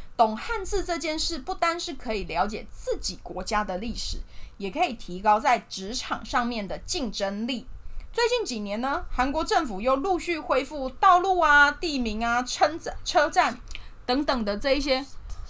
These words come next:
汉字的，汉字的标示，也又开始加入汉字的教学，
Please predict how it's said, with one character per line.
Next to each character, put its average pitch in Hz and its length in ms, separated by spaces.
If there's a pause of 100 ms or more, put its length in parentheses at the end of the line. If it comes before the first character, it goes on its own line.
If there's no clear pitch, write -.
(160)
汉 320 320
字 277 160
的， 202 240 (640)
汉 359 200
字 320 140
的 240 120
标 233 340
示， - 320 (640)
也 208 200
又 453 180
开 415 240
始 - 220
加 269 260
入 330 220
汉 349 360
字 330 160
的 196 160 (160)
教 254 220
学， 170 280